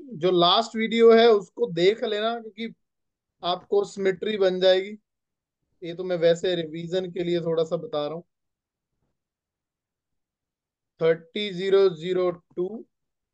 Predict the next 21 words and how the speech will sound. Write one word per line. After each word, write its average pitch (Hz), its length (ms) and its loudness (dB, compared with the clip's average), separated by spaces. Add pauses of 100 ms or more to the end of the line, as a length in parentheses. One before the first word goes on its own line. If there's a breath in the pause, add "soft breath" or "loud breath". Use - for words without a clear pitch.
(1600)
और 170 140 0
मैंने 190 300 0 (300)
thirty 175 360 -4
zero 165 240 -4
zero 160 260 -2
one 156 240 -6
gateway 147 340 -4
ले 135 140 -8
लिया 135 180 -10 (680)
और 175 100 -2
मैंने 208 200 0
स्लैश 220 360 2
ट्वेंटी 208 320 -2
नाइन 196 280 0
ही 214 80 -4
लिया 190 240 2
है 196 80 0
तीनों 175 280 -6
network 165 440 -6
के 165 100 -16
लिए, 175 180 -8